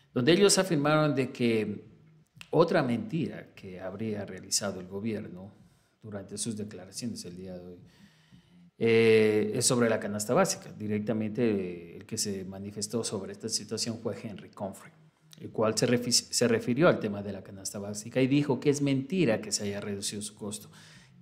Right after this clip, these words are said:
Es totalmente falso, pues el costo de la vida se ha, ha incrementado, agregó.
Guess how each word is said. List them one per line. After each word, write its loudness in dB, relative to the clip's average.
Es 4
totalmente 2
falso, 2
pues -8
el -14
costo -4
de -2
la 0
vida 0
se 2
ha, -10
ha -2
incrementado, 0
agregó. -12